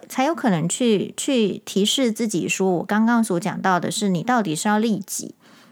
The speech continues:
还是要利他。有时候我觉得人要保持，就保留那个能量。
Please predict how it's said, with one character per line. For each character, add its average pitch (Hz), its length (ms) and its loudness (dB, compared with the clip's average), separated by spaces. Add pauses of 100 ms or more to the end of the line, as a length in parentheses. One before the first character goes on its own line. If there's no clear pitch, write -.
(140)
还 202 160 -2
是 208 120 0
要 247 100 4
利 240 260 0
他。 170 540 -4 (560)
有 - 120 0
时 349 120 4
候 403 60 4
我 262 80 4
觉 214 100 4
得 240 60 4
人 202 240 4
要 269 120 4
保 170 400 0
持， - 440 0
就 233 160 0
保 143 340 -2
留 147 220 0
那 233 100 4
个 208 120 2
能 160 340 0
量。 202 340 0